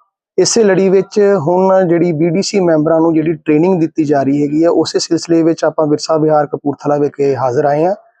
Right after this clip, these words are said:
ਮੇਰੇ ਨਾਲ ਜਿਹੜੇ ਵੀ, ਅਹ, ਕਮੇਟੀ ਦੇ ਇੰਚਾਰਜ ਹੈਗੇ ਆ,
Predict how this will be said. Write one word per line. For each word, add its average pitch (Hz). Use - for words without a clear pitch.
ਮੇਰੇ 156
ਨਾਲ 170
ਜਿਹੜੇ 160
ਵੀ, 170
ਅਹ, 151
ਕਮੇਟੀ 156
ਦੇ 160
ਇੰਚਾਰਜ 147
ਹੈਗੇ 151
ਆ, 156